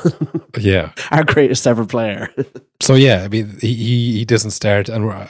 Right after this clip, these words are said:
Speaker 2: an update on the, uh, the trifecta, the, the trifecta of, uh, what, what do we call it? It's not a podcast.
Speaker 1: Bully
Speaker 2: Really.
Speaker 1: Watch. <laughs>
Speaker 2: Bully Watch.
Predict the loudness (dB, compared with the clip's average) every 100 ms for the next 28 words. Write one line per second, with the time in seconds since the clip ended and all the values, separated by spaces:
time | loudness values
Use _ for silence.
0 | -14 -14 -12 -4 2 4 4 4 4 4
1 | -2 -8 -6 -6 -6 -4 -2 -2 -4 -6
2 | -10 _ _ _ _ _ _ _ -4 -2
3 | 0 0 0 0 -2 -6 -6 -10 -14 -14
4 | -4 -2 0 -2 -2 -6 -6 -8 -6 -4
5 | -4 -6 -12 _ _ 2 4 4 4 0
6 | -6 -6 -4 2 4 2 0 -6 -4 -2
7 | 4 8 8 10 8 8 4 2 2 0
8 | 0 -4 -2 -2 0 -2 0 -2 -4 -8
9 | -8 -8 -12 -14 -20 -20 -20 -20 -20 -20
10 | -18 -16 -10 4 6 8 8 6 4 2
11 | 0 2 -2